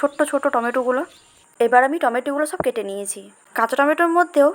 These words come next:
পাকা টমেটো কি-, দুটো ছিল, সেই দুটো আমি দিয়ে দিয়েছি। আর কিছুটা আলু কেটে নিয়েছি, আর কিছুটা ধনেপাতা কুচি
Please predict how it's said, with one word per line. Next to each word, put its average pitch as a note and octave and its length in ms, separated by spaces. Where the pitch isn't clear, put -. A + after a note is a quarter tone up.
পাকা B3+ 240
টমেটো D4 300
কি-, C4 240
দুটো B3+ 180
ছিল, C#4 220
সেই A3+ 200
দুটো A#3+ 240
আমি D#4 120
দিয়ে A3 180
দিয়েছি। F#3+ 360
আর A3+ 180
কিছুটা C4 280
আলু A3+ 140
কেটে B3+ 280
নিয়েছি, C#4+ 280
আর B3+ 140
কিছুটা C4 280
ধনেপাতা G3+ 500
কুচি A3 160